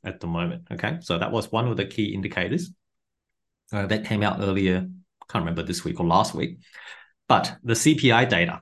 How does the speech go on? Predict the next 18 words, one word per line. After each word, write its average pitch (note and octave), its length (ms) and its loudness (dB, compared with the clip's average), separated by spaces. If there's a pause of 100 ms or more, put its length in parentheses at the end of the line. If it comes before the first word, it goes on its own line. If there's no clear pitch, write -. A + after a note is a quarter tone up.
(260)
in G2 140 -2
some F#2 220 0
promising F#2+ 420 0
news, F2+ 480 0
uh, F2 240 0
which - 160 -4
just - 160 -8
came F2 200 0
out E2+ 220 0
earlier D#2+ 300 -4
this - 240 -4
week, - 240 -4 (540)
is, G2 520 2
uh, F#2 400 4
now F2+ 420 0 (120)
definitely F2 460 0
tapering F2 500 -4
off. - 380 -6